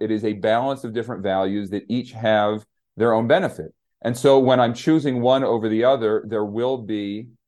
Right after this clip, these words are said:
a certain guilt or certain disappointment,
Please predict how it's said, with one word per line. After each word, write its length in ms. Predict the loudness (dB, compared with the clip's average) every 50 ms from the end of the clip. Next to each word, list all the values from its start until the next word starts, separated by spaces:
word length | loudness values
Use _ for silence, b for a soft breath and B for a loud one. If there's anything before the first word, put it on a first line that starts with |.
| _ _ _ _ _ _ _ _ _ _ _ _ -16
a 60 | -14
certain 380 | -6 -2 0 0 0 0 -2 0
guilt 360 | 0 2 2 2 2 0 -2
or 80 | -6
certain 280 | -6 -4 -4 -4 -4 -4
disappointment, 720 | -4 -6 -6 -6 -8 -6 -4 -4 -4 -4 -4 -6 -6 -8